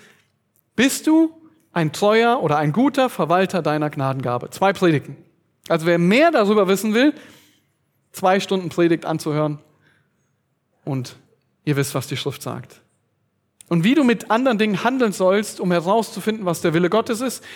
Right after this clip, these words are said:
Nun, ich will nicht alles, was wir im Kolosserbrief schon darüber gehört haben, nochmal wiederholen. Nur ein paar kurze Punkte. Paulus,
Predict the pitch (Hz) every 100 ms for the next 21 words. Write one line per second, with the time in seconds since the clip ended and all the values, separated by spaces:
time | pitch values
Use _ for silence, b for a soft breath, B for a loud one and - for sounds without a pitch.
0 | B B B 220 240 190 240 262 254 -
1 | 214 233 269 196 208 208 185 202 220 220
2 | 185 202 - 185 175 175 165 165 - _
3 | _ - 160 185 240 226 190 185 190 185
4 | B - 190 - 196 175 160 139 277 285
5 | 214 254 - B B _ _ 208 277 254
6 | 226 - 220 202 - 156 - 127 - _
7 | _ _ _ _ _ _ _ - B B
8 | - 220 285 240 262